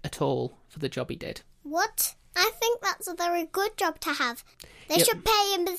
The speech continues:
Speaker 2: ten thousand pounds.
Speaker 1: Well, <clears throat> no, they didn't pay him a lot at all. In fact, he got paid so little that the family were forced to live on North Street,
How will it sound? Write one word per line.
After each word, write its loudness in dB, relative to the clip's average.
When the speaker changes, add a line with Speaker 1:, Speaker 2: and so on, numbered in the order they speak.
Speaker 2:
ten 4
thousand 4
pounds. 0
Speaker 1:
Well, 0
<clears throat> 6
no, 2
they 0
didn't 2
pay 0
him 2
a 2
lot -2
at -4
all. -2
In 4
fact, 2
he 0
got 2
paid 0
so 0
little -2
that -2
the -2
family 4
were 2
forced 0
to -4
live 0
on 2
North 4
Street, -4